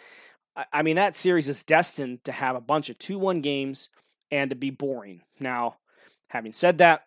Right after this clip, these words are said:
we thought maybe the Montreal-Philadelphia one would be that way too, and it was for the first three games, first four games. Got exciting a little bit towards the end of that series, but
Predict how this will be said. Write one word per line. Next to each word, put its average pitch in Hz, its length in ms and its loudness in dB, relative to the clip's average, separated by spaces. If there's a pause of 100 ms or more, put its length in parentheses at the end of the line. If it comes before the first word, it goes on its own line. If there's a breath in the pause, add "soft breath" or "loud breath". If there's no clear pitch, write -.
we 135 100 -8
thought 135 240 -2
maybe 135 200 -4
the 143 80 -4
Montreal-Philadelphia 135 1000 -2
one 123 440 -8
would 127 180 -6
be 139 120 -2
that 120 200 -2
way 120 120 -6
too, 147 200 -4
and 127 80 -4
it 113 80 -8
was 143 300 0
for - 100 -12
the 117 80 -12
first - 320 -10
three 135 180 -10
games, 160 440 -6 (600)
first 117 260 -12
four 151 200 0
games. 151 380 -2 (480 soft breath)
Got 135 140 0
exciting 147 460 0
a 131 40 -6
little 131 100 -4
bit 127 140 -8
towards 135 260 -6
the 120 140 -8
end 139 140 -6
of 127 40 -6
that 117 160 -6
series, 117 380 -10
but - 180 -8